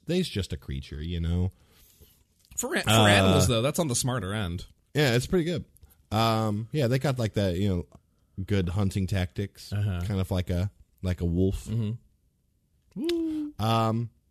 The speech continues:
Speaker 1: pretty good at perception and stealth. Uh, proficient in strength and con saves. Uh, got keen smell,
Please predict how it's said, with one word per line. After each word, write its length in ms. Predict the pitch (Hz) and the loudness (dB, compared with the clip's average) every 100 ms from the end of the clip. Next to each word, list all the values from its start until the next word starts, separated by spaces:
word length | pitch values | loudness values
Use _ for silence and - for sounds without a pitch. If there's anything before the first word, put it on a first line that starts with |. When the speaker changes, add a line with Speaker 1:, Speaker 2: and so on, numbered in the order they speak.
| _ _ _ _ - | _ _ _ _ -2
Speaker 1:
pretty 160 | 147 | 0
good 140 | 127 139 | 4 4
at 160 | 117 | 4
perception 520 | 110 110 147 - 151 113 | 2 0 -2 -2 -2 0
and 160 | 82 | 0
stealth. 800 | - - - - 170 190 - - _ _ _ _ _ | -2 -6 -2 2 2 2 -6 -20 _ _ _ _ _
Uh, 720 | 90 87 85 85 80 82 80 78 | -2 0 2 0 0 -2 -4 -4
proficient 480 | 107 120 107 110 - | -4 -2 -2 -2 -2
in 260 | 104 101 90 | 0 0 0
strength 360 | - 113 123 | -2 -4 -2
and 120 | 92 - | -6 -6
con 340 | 110 123 175 | -6 -4 -6
saves. 920 | - 175 175 175 175 180 185 - - _ _ _ _ _ _ _ - | -6 -6 -4 -4 -6 -8 -10 -14 -18 _ _ _ _ _ _ _ -8
Uh, 760 | 85 87 85 82 85 85 85 - - | -4 -2 -2 -2 -4 -4 -6 -8 -4
got 220 | 120 - | -4 -2
keen 320 | - 180 165 | 2 4 4
smell, 720 | 131 - 131 143 156 180 190 | 0 0 2 2 2 0 -4